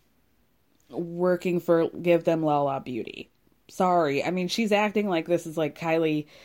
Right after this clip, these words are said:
Cosmetics. It is not. Does, do people use it? Do people like it? I, I guess. I mean, it's still in production, so somebody must be buying it. But, like, you know, you know. Do you guys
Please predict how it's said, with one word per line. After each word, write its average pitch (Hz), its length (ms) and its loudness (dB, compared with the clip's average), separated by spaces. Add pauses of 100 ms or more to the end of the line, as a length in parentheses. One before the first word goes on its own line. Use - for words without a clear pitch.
(160)
Cosmetics. 165 760 0 (280)
It 170 160 2
is 180 160 0
not. 151 360 0 (720)
Does, 190 260 -2
do 208 320 -2
people 226 260 0
use 262 260 -2
it? 294 240 -4
Do 202 80 -6
people 214 220 2
like 214 240 0
it? 262 300 0
I, 214 100 -8 (200)
I 208 80 2
guess. 220 280 2
I - 40 0
mean, 240 140 2
it's 233 140 2
still 269 240 4
in 240 80 0
production, 170 720 -2 (320)
so 180 260 2
somebody 247 360 2
must 151 200 0
be 151 80 -4
buying 135 320 -6
it. 139 180 -4
But, - 160 0
like, 160 320 -2 (840)
you 233 140 0
know, 143 180 -2 (1000)
you - 120 -6
know. - 140 -10 (1080)
Do 269 100 2
you 349 140 4
guys 427 260 2